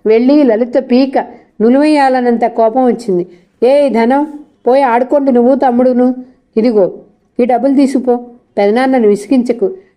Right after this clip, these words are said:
అంటూ జేబులోని కొంచెం, కొంచెం చిల్లర తీసి చూపించాడు రాము. చప్పున "ఆ చిల్లర డబ్బులు తీసుకుందా అమ్మాయి? తల్లి పేరు వర్ధనమ్మని పెట్టినా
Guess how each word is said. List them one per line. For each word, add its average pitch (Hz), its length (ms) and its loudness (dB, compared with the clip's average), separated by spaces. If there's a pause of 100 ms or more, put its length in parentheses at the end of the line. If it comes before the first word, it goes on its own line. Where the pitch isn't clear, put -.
(160)
అంటూ 220 300 0
జేబులోని 247 540 0
కొంచెం, 190 420 -2 (120)
కొంచెం 214 400 0 (100)
చిల్లర 247 240 0
తీసి 226 580 -2
చూపించాడు 233 440 0
రాము. 170 300 -2 (640)
చప్పున 226 460 -2 (440)
"ఆ 233 180 2
చిల్లర 240 340 0
డబ్బులు 285 280 0
తీసుకుందా 269 500 0
అమ్మాయి? 226 500 0 (640)
తల్లి 240 180 2
పేరు 285 300 2
వర్ధనమ్మని 240 600 0
పెట్టినా 208 760 0